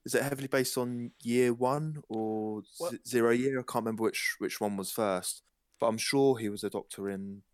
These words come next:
Speaker 1: those stories as
Speaker 2: It
Speaker 1: well.
Speaker 2: really makes sense with the wanting to help people vibe,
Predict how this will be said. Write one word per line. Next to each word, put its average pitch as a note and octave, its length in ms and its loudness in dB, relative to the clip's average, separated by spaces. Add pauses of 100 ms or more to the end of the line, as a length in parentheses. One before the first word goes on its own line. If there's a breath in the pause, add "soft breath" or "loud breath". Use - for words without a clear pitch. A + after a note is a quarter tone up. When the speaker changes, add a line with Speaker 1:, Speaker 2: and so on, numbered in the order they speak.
(400)
Speaker 1:
those G#2+ 200 -4
stories E2+ 380 -10
as F#2 80 -16
Speaker 2:
It - 80 -10
Speaker 1:
well. G#2 100 -4
Speaker 2:
really G3 200 -4
makes E3 280 -10
sense D3 300 -10
with C3 160 -14
the A#2+ 140 -10
wanting A#2 420 -8
to G#2+ 80 -16
help A#2+ 260 -8
people G2+ 400 -16
vibe, D2+ 220 -16